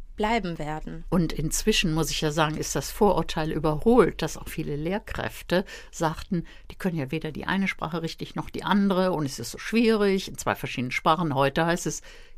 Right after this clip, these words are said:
Speaker 2: Kinder, die mit zwei Sprachen aufwachsen, und zwar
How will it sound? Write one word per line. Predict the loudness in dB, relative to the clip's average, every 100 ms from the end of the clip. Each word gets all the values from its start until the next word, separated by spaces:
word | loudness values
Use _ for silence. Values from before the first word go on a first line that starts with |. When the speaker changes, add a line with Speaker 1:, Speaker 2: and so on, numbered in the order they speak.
| -4
Speaker 2:
Kinder, | 2 4 4 2
die | -2
mit | -4 -6
zwei | -6 -6
Sprachen | -2 2 2 2
aufwachsen, | -2 -4 -2 -2 -2 -6 -8 -10 -18 -8
und | -6 -4
zwar | -2 0 -2